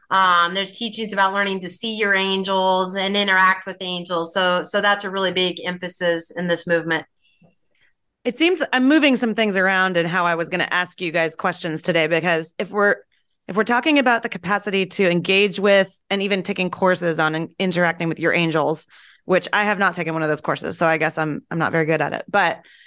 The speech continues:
Speaker 2: um, it, the corollary there is that, are we also supposed to be interacting with demons? Are we supposed to be putting them to <laughs> sleep? I don't know. Um, but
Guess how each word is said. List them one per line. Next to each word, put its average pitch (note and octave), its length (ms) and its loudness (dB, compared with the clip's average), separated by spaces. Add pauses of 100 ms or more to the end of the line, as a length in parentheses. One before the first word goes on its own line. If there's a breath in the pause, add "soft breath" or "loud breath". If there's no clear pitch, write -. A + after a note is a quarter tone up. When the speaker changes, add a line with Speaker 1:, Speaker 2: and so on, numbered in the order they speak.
(240 soft breath)
Speaker 2:
um, F3 480 0 (460)
it, A#3+ 220 0 (200)
the B3 100 2
corollary D4 560 4
there A3+ 240 4
is G#3 140 2
that, G3 260 2
are G#3 100 4
we G#3 140 2
also A3+ 380 2
supposed G#3+ 340 2
to G3+ 60 -8
be F#3+ 120 0
interacting F3 520 0
with E3 120 -6
demons? E3+ 640 -2 (400 loud breath)
Are G3+ 160 6
we A3 100 6
supposed G#3+ 360 2
to A3+ 80 2
be G#3 160 0
putting B3 340 2
them A#3+ 120 4
to A3+ 60 4
<laughs> - 120 -2
sleep? A4 320 4 (340 loud breath)
I B3 80 2
don't A#3 160 -2
know. F3 160 -2 (300 loud breath)
Um, G#3 560 2 (160)
but F#3 280 0